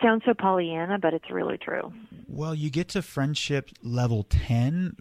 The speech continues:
Speaker 2: in,
Speaker 1: <laughs>
Speaker 2: in twenty minutes. Before, you have to hang out with somebody, like, at least three, four years, have a ton of drunken escapades with them
Speaker 1: Yep.
Speaker 2: before you get to that level.
Speaker 1: Yep.
Speaker 2: Yeah. It's an
Speaker 1: Very
Speaker 2: instant.
Speaker 1: true. Yeah. So I
Speaker 2: That's
Speaker 1: really
Speaker 2: so
Speaker 1: value
Speaker 2: cool.
Speaker 1: that.
Speaker 2: Yeah. And Julie, we have reached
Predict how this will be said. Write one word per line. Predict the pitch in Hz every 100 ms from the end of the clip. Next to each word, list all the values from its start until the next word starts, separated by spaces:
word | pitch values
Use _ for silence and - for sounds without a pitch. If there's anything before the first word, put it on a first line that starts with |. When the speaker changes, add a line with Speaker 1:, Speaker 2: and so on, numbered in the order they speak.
| - - - -
Speaker 2:
in, | 123 117 110
Speaker 1:
<laughs> | 107
Speaker 2:
in | 113
twenty | - - 139 113
minutes. | 101 117 104 - -
Before, | - 107 104 - 143 127
you | 110
have | 107
to | -
hang | 107 110
out | 104
with | 101
somebody, | 110 104 95 95
like, | 92 90
at | 98
least | 117 -
three, | 117 104
four | - 92
years, | 92 113 117 107
have | 92
a | 87
ton | - 131
of | 120
drunken | 98 104 98 98
escapades | 110 - 120 127 127 123
with | 151
them | 165
Speaker 1:
Yep. | 220 254
Speaker 2:
before | 269 127 131
you |
get | 110 113
to | 107
that | 92
level. | 92 101 165 196 _ _ _ _ _ -
Speaker 1:
Yep. | 180 185
Speaker 2:
Yeah. | 160 196 120 - _ _ _ _ _ -
It's | -
an |
Speaker 1:
Very | -
Speaker 2:
instant. | 180 185 -
Speaker 1:
true. | 196 - 185 _ _ _ _
Yeah. | 208 - 202 -
So | 196
I |
Speaker 2:
That's | 202
Speaker 1:
really | 208 196
Speaker 2:
so | 170
Speaker 1:
value | 190 190 -
Speaker 2:
cool. | -
Speaker 1:
that. | - - - _ _ _ _
Speaker 2:
Yeah. | - 160 165
And | 123
Julie, | 110 139 156
we | 123 143 175
have | 160 139
reached | 143 131 -